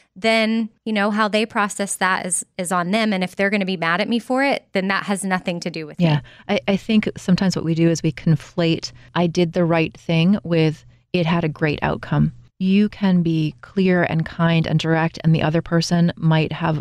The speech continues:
Speaker 2: a really crappy reaction to that. That doesn't mean you did the wrong thing. So sometimes when we talk about, like, you know, sit down with your family members and have a discussion about what each person might want for the holidays, like, all of these really beautiful descriptions of how to navigate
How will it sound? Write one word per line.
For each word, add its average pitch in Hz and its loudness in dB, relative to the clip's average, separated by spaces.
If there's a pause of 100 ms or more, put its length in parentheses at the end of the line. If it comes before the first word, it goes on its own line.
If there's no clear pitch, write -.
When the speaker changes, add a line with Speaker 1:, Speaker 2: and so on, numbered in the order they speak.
(140)
Speaker 2:
a 170 0
really 165 0
crappy 143 -2
reaction 143 -2
to - -4
that. 65 -4 (220)
That 175 -2
doesn't 180 0
mean 180 6
you 165 2
did 160 -2
the 156 0
wrong 147 0
thing. - 0 (200)
So 180 -2
sometimes 247 0
when 220 2
we 185 4
talk 165 -4
about, 160 0
like, 165 -2
you 240 2
know, 233 2
sit - -6
down 302 4
with 208 4
your 214 -4
family 233 2
members 175 0
and 185 4
have 202 2
a 214 0
discussion 214 0
about - 0
what 202 -2
each 233 -2
person 180 0
might 170 2
want 190 0
for 202 -2
the 202 0
holidays, 196 0
like, 165 -4 (340)
all 208 2
of 226 2
these 175 0
really 180 2
beautiful 170 0
descriptions 196 0
of 185 0
how 170 -2
to 165 2
navigate 170 0